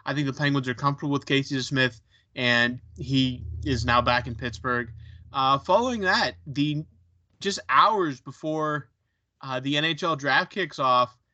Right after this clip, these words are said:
we have the signing of Chris Letang, who, uh, was one of the obviously two big names, uh, to sign, six years, six point one million dollars. Uh, Letang now likely a Penguin for life, as we all hoped.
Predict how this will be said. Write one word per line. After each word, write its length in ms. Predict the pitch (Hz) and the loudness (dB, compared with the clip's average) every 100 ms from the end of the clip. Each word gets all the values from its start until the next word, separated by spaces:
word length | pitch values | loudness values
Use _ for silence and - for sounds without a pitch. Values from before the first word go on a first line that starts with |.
| _ _ | _ _
we 180 | 135 151 | -4 -2
have 440 | 139 151 170 151 | 0 2 2 0
the 80 | 147 | -6
signing 480 | - 143 151 165 160 | -4 -2 0 -2 -2
of 240 | 139 135 | -4 -4
Chris 340 | - 151 143 | -6 -6 -4
Letang, 520 | 165 139 139 165 151 127 | -8 0 2 4 2 -2
who, 320 | 131 139 135 _ _ _ _ 131 | -4 -4 -6 _ _ _ _ -10
uh, 280 | 131 135 127 | -8 -8 -6
was 240 | 156 143 | -4 -4
one 220 | 135 139 | 2 2
of 140 | 151 139 | 2 0
the 240 | 147 160 | -4 0
obviously 440 | 131 131 139 - 131 | 4 4 2 -2 -4
two 180 | - | -4
big 240 | 135 143 135 | 0 0 2
names, 540 | 127 135 151 139 - _ _ _ _ | 2 2 2 -2 -6 _ _ _ _
uh, 180 | 117 120 | -4 -2
to 140 | 117 | -4
sign, 460 | 139 147 135 143 151 | -2 4 4 4 2
six 360 | - 143 139 147 | -2 -4 -4 -2
years, 380 | 143 151 143 | 0 0 -2
six 180 | - 131 | -6 -8
point 240 | - 143 139 | -4 -4 -2
one 180 | 127 | -2
million 300 | 127 127 123 | 0 -2 0
dollars. 540 | 123 139 160 170 160 - _ _ - _ _ | 6 6 6 2 -4 -12 _ _ -20 _ _
Uh, 140 | 123 120 | 2 2
Letang 400 | 117 - 135 135 | 0 0 0 2
now 220 | 131 131 | 2 4
likely 320 | 127 131 139 | 2 0 -2
a 60 | 120 | -4
Penguin 360 | 131 127 127 | -4 -6 -6
for 140 | 120 123 | -8 0
life, 360 | 131 139 139 - | 4 4 2 -2
as 380 | 120 120 117 | 0 0 -4
we 240 | 120 127 127 | -8 -4 2
all 240 | 120 117 | 4 4
hoped. 440 | 117 135 143 143 | 2 2 2 -4